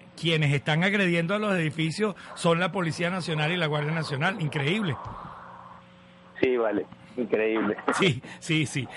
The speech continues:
Speaker 1: Pero bueno, guapiaremos y conversaremos. Ya lo hicimos hace dos semanas con los vecinos de la residencia de La California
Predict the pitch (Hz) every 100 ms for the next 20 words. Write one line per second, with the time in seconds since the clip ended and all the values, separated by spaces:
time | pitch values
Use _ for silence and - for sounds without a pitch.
0 | - - 165 165 185 170 - - 143 170
1 | 165 170 160 170 190 226 226 185 185 160
2 | 147 143 147 139 127 139 156 156 170 175
3 | 170 175 160 156 175 160 170 170 160 139
4 | 131 123 123 160 170 139 135 135 127 117
5 | 160 151 135 120 127 170 196